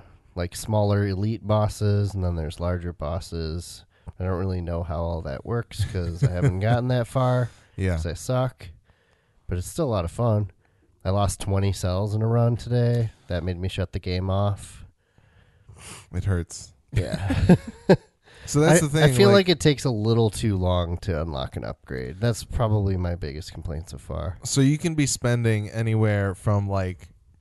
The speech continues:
Speaker 2: uh, so things that you can unlock. You can find blueprints in the world that you can bring down to once you complete, like, a section of the level. There's always, like, a stopgap in between where you heal up,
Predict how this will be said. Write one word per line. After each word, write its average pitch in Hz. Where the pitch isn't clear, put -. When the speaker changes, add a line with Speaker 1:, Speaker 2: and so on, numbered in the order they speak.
Speaker 2:
uh, 90
so 143
things 180
that 175
you 160
can 127
unlock. 95
You 127
can 147
find 139
blueprints 135
in 120
the 110
world 98
that 98
you 98
can 95
bring 95
down 95
to 90
once 95
you 98
complete, 101
like, 90
a 85
section 90
of 85
the 87
level. 85
There's 85
always, 87
like, 90
a 82
stopgap 85
in 87
between 85
where 82
you 85
heal 107
up, 104